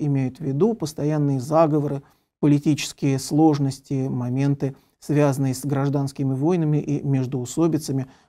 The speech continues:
которыми история Византии была столь богата. Историки традиционно объясняют все эти многочисленные распри большим количеством династий, которые правили в Византии, и борьбой представителей этих династий за власть.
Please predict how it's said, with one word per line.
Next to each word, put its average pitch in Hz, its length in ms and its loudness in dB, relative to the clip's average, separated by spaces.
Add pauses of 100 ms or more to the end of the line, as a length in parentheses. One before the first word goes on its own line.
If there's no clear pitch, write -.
которыми 147 440 2
история 131 360 -2
Византии 127 480 -2
была 131 240 -4
столь 127 240 -6
богата. 139 500 -4 (500)
Историки 190 520 2
традиционно 160 840 2
объясняют 147 680 -2
все 139 240 -2
эти 135 140 -6
многочисленные 143 960 0
распри 180 380 0
большим 131 420 -6 (260)
количеством 165 480 4
династий, 190 480 2
которые 139 380 -2
правили 135 440 -2
в 135 60 -2
Византии, 151 520 -2
и - 220 -6
борьбой 135 520 2
представителей 131 720 -6 (320)
этих 147 300 2
династий 131 540 -2
за 143 160 -2
власть. - 340 -10